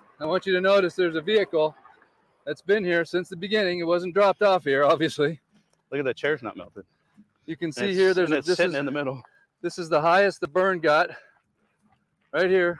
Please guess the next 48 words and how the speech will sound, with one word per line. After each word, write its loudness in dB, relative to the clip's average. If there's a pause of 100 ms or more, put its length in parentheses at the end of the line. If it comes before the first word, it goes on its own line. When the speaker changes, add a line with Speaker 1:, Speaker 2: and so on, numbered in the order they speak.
Speaker 1:
It -14
did -4
not -2
cross -2
the -4
highway. 0
If -14
you -6
look -6
over -4
here, -4
this -8
is -16
the -8
bypass. 0 (640)
You -14
can -10
see -6
none -2
of 2
that 2
grass 2
is -12
burned 0
over 0
there. 0
So -12
start -2
to -20
draw 4
some -8
logical 2
conclusions. -4 (1700)
Speaker 2:
Oh, -2
look 2
at 2 (1600)
Speaker 1:
We're -8
gonna -4
show 0
you 4
some -6
more 4
things -2
as 2
we're 0
walking 2
along 0
here. -4